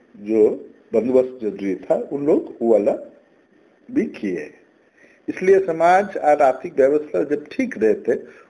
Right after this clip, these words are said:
उन लोग जितने लोग जाना आना किया बाहर से, उन लोग को ट्रेस कर पाया, उन लोग का संधान कर पाया और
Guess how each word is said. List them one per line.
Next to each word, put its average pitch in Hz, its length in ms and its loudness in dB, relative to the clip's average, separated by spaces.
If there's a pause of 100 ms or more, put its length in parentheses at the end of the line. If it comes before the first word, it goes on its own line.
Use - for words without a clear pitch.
(120)
उन 127 140 -2
लोग 202 260 0
जितने 131 260 -6
लोग 147 320 0
जाना 110 280 2
आना 135 220 0
किया 147 480 0 (240)
बाहर 107 400 0
से, - 260 -2 (360)
उन 123 200 -2
लोग 131 200 2
को - 220 -4 (420)
ट्रेस 170 360 2
कर 165 100 4
पाया, 175 380 2 (680)
उन 117 140 -2
लोग 143 180 4
का 143 80 2
संधान 131 520 2
कर 185 140 2
पाया 202 380 2 (600)
और - 280 -4